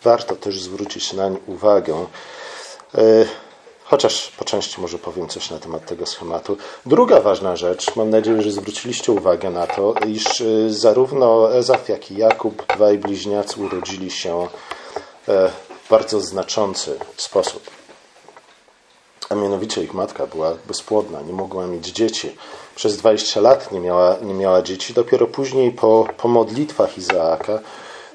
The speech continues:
zaszła w ciążę i urodziła dwóch bliźniaków.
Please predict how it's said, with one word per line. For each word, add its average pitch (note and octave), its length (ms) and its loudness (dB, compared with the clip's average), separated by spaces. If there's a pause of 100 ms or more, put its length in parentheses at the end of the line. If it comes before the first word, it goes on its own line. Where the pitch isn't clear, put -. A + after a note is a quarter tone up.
(760)
zaszła A2 280 0
w - 60 -8
ciążę G2 500 -2 (200)
i G#2 60 -8
urodziła G2+ 540 4
dwóch G2 280 -2
bliźniaków. G2 640 -2